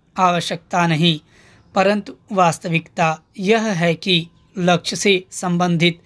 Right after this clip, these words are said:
छोटी-छोटी बातों की व्यवस्था परमावश्यक है।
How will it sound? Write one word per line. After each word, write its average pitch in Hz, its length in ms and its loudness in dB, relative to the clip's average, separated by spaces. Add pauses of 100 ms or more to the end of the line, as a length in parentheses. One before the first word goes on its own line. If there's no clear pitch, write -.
(440)
छोटी-छोटी 196 920 2 (360)
बातों 165 460 0
की 175 340 -6 (220)
व्यवस्था 170 640 0 (380)
परमावश्यक 214 760 0
है। 147 340 -2